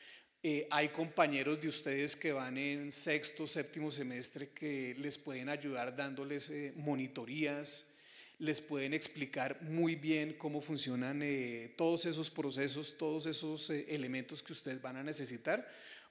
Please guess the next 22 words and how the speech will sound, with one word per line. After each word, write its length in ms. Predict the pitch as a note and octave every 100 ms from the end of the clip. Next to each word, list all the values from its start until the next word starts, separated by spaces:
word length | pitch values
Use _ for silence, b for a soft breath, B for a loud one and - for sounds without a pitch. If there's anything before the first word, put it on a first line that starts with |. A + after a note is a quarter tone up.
| _
para 360 | F3+ D#3+ D#3 D#3
que 160 | D#3+
no 180 | D3+ D#3
llegue 240 | D#3 F3
el 100 | F3+
día 200 | E3 E3+
del 100 | E3+
parcial 380 | E3 E3 E3 D3+
y 40 | D#3
ustedes 400 | - D3+ C#3 C#3+
digan, 360 | D3 D3 C#3+ -
"Uy, 320 | F#3 B2+ A2
no, 160 | D3 C#3+
no 200 | D3+ D3+
sé 140 | D3
nada, 360 | D#3 D3 D3 D3+
me 100 | D3
saqué 320 | B2+ A2+ B2+
cero, 240 | B2+ C#3 C3+
me 80 |
saqué 320 | C3+ A#2+ - B2+
uno", 180 | C3